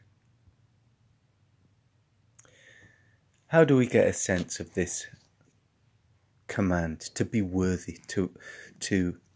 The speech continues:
let our manner of life be worthy of the gospel of Christ? Um, let me drift into some examples. Uh,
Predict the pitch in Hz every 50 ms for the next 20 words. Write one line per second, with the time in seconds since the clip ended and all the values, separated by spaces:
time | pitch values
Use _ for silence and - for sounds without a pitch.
0 | _ _ _ _ _ _ _ _ _ _ _ _ _ _ _ _ _ _ - 120
1 | 107 107 - 101 101 101 95 95 95 98 101 101 104 101 98 92 85 - - -
2 | - - 98 95 95 92 90 82 - - - - - _ _ _ _ _ _ _
3 | _ _ _ _ _ _ _ _ _ _ _ _ _ _ _ _ _ _ _ _
4 | _ _ - - - 107 101 95 95 104 104 101 98 - - 85 78 - - _
5 | - - _ _ _ _ _ _ _ _ _ _ _ _ _ _ _ _ _ -
6 | - - - - - 92 - 98 95 - - - 95 85 - - - 95 87 85
7 | - - - - - - - - - - - - _ _ _ - 107 110 110 107
8 | 104 - - - - _ _ _ _ _ _ _ _ _ _ _ _ _ _ _
9 | - _ _ _ _ _ _ _ _ - _ _ _ _ - 139 139 123 127 120
10 | 104 - - 123 110 - - - 117 98 - 98 - - - 101 101 95 92 -
11 | - - 110 107 - - 104 98 98 95 - - 92 85 - - - - - -
12 | - - - 98 92 90 90 90 90 90 90